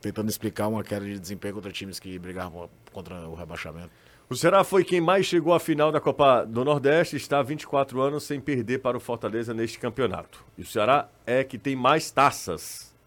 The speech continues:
Speaker 1: As orelhudas que ele tá falando,
Speaker 2: Exatamente,
Speaker 1: né?
Speaker 2: orelhudas.
Speaker 1: De, de treze pra cá.
Speaker 2: Exatamente. Vamos pra mais uma aqui, ó. Boa tarde. Que loucura é essa do Maracanã? Ingresso oitenta reais uma partida de Campeonato Cearense, primeira rodada.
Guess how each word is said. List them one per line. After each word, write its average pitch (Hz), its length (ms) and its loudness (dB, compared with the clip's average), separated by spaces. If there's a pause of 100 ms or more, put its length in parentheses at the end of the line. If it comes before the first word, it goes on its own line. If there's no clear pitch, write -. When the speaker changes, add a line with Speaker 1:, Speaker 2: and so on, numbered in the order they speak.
(180)
Speaker 1:
As 101 260 -8
orelhudas 110 520 -2
que - 80 -10
ele 90 80 -12
tá 95 100 -6
falando, 95 300 -8
Speaker 2:
Exatamente, 110 540 2
Speaker 1:
né? 104 60 2
Speaker 2:
orelhudas. 104 260 -2
Speaker 1:
De, 101 100 -8
de - 0 -
treze 110 340 -4
pra 113 180 -8
cá. 85 260 -10 (100)
Speaker 2:
Exatamente. 92 720 -6
Vamos 131 160 -2
pra 156 100 0
mais 160 200 2
uma 170 160 2
aqui, 135 240 2
ó. 104 140 4 (260)
Boa 170 180 6
tarde. 175 400 6
Que - 160 -4
loucura 208 560 8
é 180 120 10
essa 208 180 2
do 196 80 -2
Maracanã? 185 520 4
Ingresso 170 300 2
oitenta 185 340 4
reais 170 220 6
uma 175 100 2
partida 156 360 4
de - 80 -16
Campeonato 160 360 2
Cearense, 151 200 0
primeira 185 220 0
rodada. 135 640 4